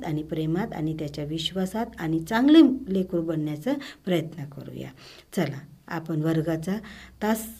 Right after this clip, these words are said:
संपवायच्या आधी आपण काय करायला पाहिजे? परमेश्वराजवळ प्रार्थना करू आणि विनंती करू की आम्ही जे काही शिकलो, ते आमच्या लक्षात, आमच्या ज्ञानात राहण्यासाठी, आम्हाला शक्ती देण्यासाठी.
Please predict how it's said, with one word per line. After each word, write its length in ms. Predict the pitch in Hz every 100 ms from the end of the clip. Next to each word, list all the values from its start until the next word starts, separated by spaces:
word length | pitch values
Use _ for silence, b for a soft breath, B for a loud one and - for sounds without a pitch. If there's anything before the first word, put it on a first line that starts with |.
| -
संपवायच्या 500 | 202 170 190 175 175
आधी 160 | 160 165
आपण 240 | 170 180
काय 200 | 180 180
करायला 340 | 175 180 180 185
पाहिजे? 460 | 190 185 180 294 330 B B -
परमेश्वराजवळ 760 | 170 165 165 165 160 156 170
प्रार्थना 580 | 247 - 160 143 165 151
करू 240 | - 147
आणि 280 | 175 175 180
विनंती 460 | 196 254 285 254 165
करू 280 | 160 143 143 -
की 100 | -
आम्ही 240 | 170 156 165
जे 300 | 160 214 254
काही 180 | 269 247
शिकलो, 400 | - - 156 - - B B -
ते 60 | 185
आमच्या 320 | 156 156 156
लक्षात, 460 | 160 165 - 202 220 - 165
आमच्या 220 | 160 160
ज्ञानात 520 | 151 170 160 160 165
राहण्यासाठी, 800 | 165 156 156 165 175 180 277 330 B B B
आम्हाला 300 | 185 160 156 160
शक्ती 400 | - 160 - 170
देण्यासाठी. 680 | 160 139 139 - 127 - -